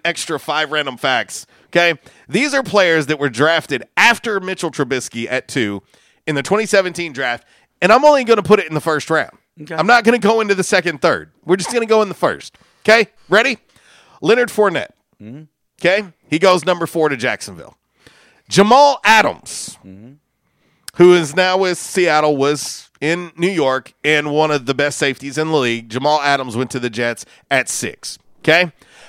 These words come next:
Speaker 1: Christian McCaffrey,
Speaker 2: Mm-hmm.
Speaker 1: one of the top two or three running backs in all of the N F L, went eighth to Carolina.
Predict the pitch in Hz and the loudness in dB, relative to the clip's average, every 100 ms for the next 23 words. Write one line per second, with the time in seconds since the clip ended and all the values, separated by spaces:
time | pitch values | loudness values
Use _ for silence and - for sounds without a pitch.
0 | _ - 302 - 330 311 269 277 247 - | _ 2 2 2 0 0 0 2 2 0
1 | 123 - - 104 110 117 180 185 _ _ | -8 -10 -16 -14 -12 -10 -12 -16 _ _
2 | _ _ _ _ _ _ _ _ _ - | _ _ _ _ _ _ _ _ _ -2
3 | 175 196 180 185 214 208 - 226 190 190 | 0 2 2 4 4 4 2 2 4 2
4 | 175 170 160 156 147 151 147 143 - 208 | 2 0 0 0 0 -6 -8 -6 2 2
5 | 226 185 160 156 147 - 123 113 113 - | 4 0 0 2 0 2 2 2 0 -6
6 | _ - 185 190 - 185 151 - - - | _ -2 -2 0 -2 -4 -4 -10 -20 -8
7 | 165 - 131 127 170 175 85 | -8 -4 -4 -2 0 0 -4